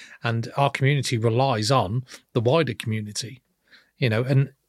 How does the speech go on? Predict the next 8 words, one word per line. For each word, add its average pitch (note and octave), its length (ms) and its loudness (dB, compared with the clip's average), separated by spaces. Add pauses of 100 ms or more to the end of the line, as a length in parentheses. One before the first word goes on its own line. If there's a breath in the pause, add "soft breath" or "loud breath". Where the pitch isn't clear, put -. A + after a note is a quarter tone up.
(480)
it D#3 280 -2
being D3 300 6
so A#2+ 220 2
friendly, A2 640 -4 (240)
being C#3 340 0
accessible, B2 840 -4 (560 soft breath)
and G#2 100 -10
being, B2 380 0